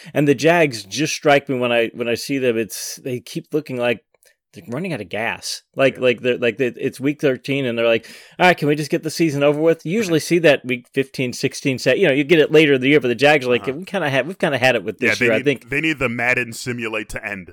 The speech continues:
Speaker 2: button for
Speaker 1: <laughs>
Speaker 2: sure.
Speaker 1: Yeah, there you go. I think probably taking a cue from their coach. Their coach wants the
Speaker 2: Yeah.
Speaker 1: season to be over with. It seems like, and I, and the team's taking the cue from him. So,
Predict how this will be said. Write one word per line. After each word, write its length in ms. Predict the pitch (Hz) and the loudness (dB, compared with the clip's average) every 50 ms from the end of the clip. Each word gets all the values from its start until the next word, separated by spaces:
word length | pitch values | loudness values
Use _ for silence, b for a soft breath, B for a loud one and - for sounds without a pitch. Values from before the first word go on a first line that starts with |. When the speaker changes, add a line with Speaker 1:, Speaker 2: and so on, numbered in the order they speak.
| - - - | -12 -8 -4
Speaker 2:
button 360 | - - - 170 - 214 - - 247 - | -4 0 0 2 2 2 4 4 4 2
for 80 | 214 | 2
Speaker 1:
<laughs> 60 | 220 | 0
Speaker 2:
sure. 140 | - - - - - | -4 0 -2 0 0
Speaker 1:
Yeah, 300 | - 208 175 - 208 196 - - | -2 -6 -2 2 2 2 4 4
there 320 | - - - 147 147 143 139 | 4 4 6 6 6 6 6
you 80 | 135 | 6
go. 140 | 123 143 - B B B B B | 6 4 2 B B B B B
I 140 | 170 185 180 | 6 6 8
think 160 | 226 208 190 | 8 6 6
probably 200 | 190 202 202 208 | 4 4 4 6
taking 240 | 170 196 202 220 208 | 6 6 6 6 4
a 60 | 208 | 2
cue 180 | - 233 240 | 2 0 0
from 120 | 208 226 226 | 2 2 2
their 100 | 214 208 | 4 4
coach. 340 | 208 196 - 294 - - - | 6 4 4 2 0 -2 0
Their 100 | 151 143 | 0 2
coach 300 | - 190 226 - - - | 4 4 4 4 4 0
wants 220 | 160 160 - - | -2 -2 -2 -4
the 60 | 160 | -6
Speaker 2:
Yeah. 80 | - - | -2 2
Speaker 1:
season 180 | 160 143 123 131 | 2 2 2 2
to 60 | 127 | 2
be 80 | 127 123 | 4 4
over 100 | 123 139 | 4 4
with. 140 | 175 156 | 4 2
It 160 | 143 135 131 - | 2 0 0 0
seems 200 | - 131 120 123 | -2 -2 0 2
like, 200 | 135 143 143 147 | 2 2 2 2
and 100 | 135 135 | 0 0
I, 40 | |
and 220 | 139 131 131 139 139 | 0 -2 -2 -2 -2
the 60 | 139 | -4
team's 300 | - - 143 156 156 147 | -4 -4 -4 -4 -2 0
taking 260 | - 151 151 160 156 | 0 0 0 0 -2
the 100 | 151 156 | -6 -6
cue 200 | - - 185 180 | -6 -4 -6 -4
from 260 | - - 165 233 220 | -2 -2 -4 -2 -2
him. 140 | 135 95 90 | -6 -6 -6
So, 240 | - - 110 101 | -4 -2 -2 -2